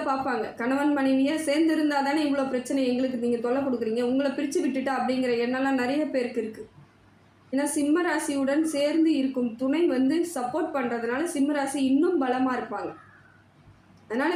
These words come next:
பிரிச்சு விட்டுட்டா இவங்க இல்லாம போயிடுவாங்க, காணாம போயிடுவாங்கன்னு நிறைய பேர் இன்னமும்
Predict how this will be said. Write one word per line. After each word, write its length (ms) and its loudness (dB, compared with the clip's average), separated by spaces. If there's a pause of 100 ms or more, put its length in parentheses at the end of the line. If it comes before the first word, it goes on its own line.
பிரிச்சு 300 0
விட்டுட்டா 300 0 (120)
இவங்க 200 0 (140)
இல்லாம 400 2
போயிடுவாங்க, 460 -2 (100)
காணாம 380 0
போயிடுவாங்கன்னு 560 0
நிறைய 260 0 (140)
பேர் 160 0 (160)
இன்னமும் 440 4